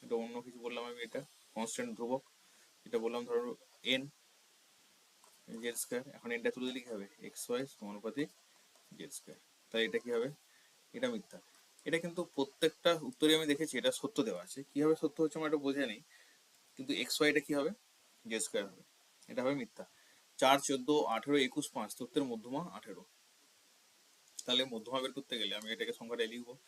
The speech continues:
প্রথমে লিখবো চার, পাঁচ,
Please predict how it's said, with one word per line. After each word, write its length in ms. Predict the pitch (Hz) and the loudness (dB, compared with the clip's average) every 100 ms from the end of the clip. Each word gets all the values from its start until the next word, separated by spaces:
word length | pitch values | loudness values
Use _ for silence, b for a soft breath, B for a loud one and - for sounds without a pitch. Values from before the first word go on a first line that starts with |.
| B B B _ | B B B _
প্রথমে 260 | 117 117 120 117 | -6 -2 0 0
লিখবো 180 | 117 117 110 113 | 2 0 0 2
চার, 220 | 110 113 131 _ _ - _ - - - - | 2 0 -6 _ _ -20 _ -20 -20 -20 -12
পাঁচ, 300 | 104 107 117 | -6 -4 -4